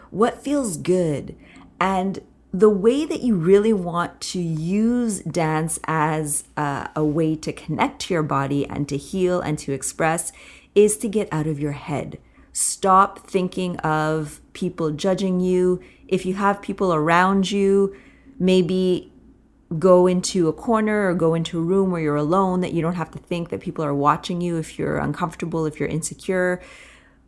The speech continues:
But really try to get out of your head and stop thinking of the judgment of others and just dance for you. Dance to feel free. Dance to feel good.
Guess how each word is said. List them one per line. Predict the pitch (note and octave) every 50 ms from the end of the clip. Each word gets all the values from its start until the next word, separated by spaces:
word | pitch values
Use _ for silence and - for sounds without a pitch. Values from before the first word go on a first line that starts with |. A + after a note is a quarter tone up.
| _ _
But | - D#3 G#3+ G3 - F#3+ F3
really | A#3 A#3+ A#3+ A3+ A#3 A3 G#3+
try | - - - G#3 G3+
to | A3 A#3
get | G#3+ A3+ G#3
out | G#3 G3+ F#3+
of |
your | F3+ F3 E3
head | D#3+ E3 F#3+ F#3+ F#3 F#3 E3+
and | - - E3+ E3 D#3+
stop | - - G3+ G3 A3+ A#3 -
thinking | - G#3+ G#3 G#3 A3+ G#3 G3+ G3
of | - - E3 E3 E3 E3 D#3+ D#3 - -
the | E3+ D3
judgment | - F3 E3+ E3+ F3 F#3 F3+ F3
of | E3+ D3+ -
others | - C#3+ C#3 C3 - D3 D3+ - -
and | - D#3+ D#3+ D3+
just | F3 F3 F3 - -
dance | D#3 D3 D3 D3+ D3+ D3 -
for | - - D#3
you. | C#3+ C3 B2+ C3+ C#3 C3+ E3 D3+ - - - _ _ _
Dance | - F#3 F3 F3+ F#3 F#3+ -
to | - - F#3+
feel | F#3 - - D#3+ D3+
free. | - - - - - C#3 C#3 - C#3 C#3+ -
Dance | - F3 F3 F#3 F#3+ - -
to | G#3+ G3
feel | - - F3+ E3 D#3+
good. | D3+ C#3+ D#3 D3 C#3 - D#3+